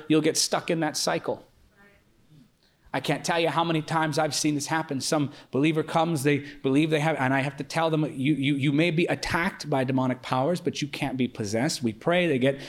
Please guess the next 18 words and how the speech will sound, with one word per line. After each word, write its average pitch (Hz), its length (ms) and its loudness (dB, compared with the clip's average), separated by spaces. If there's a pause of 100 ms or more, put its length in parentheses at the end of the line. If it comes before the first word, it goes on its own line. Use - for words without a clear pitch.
(180)
set 175 220 0
free, 190 240 2
they 156 120 0
go, 139 100 -2
"Oh," 151 200 0 (180)
then 135 100 4
they 139 80 4
go 147 220 4
on 175 140 4
their 170 100 6
way, 175 140 6
they 165 100 2
come 165 160 0
back, 165 160 0
"Oh, 214 100 6
they 196 140 4
came 190 200 -4
back." 156 360 -12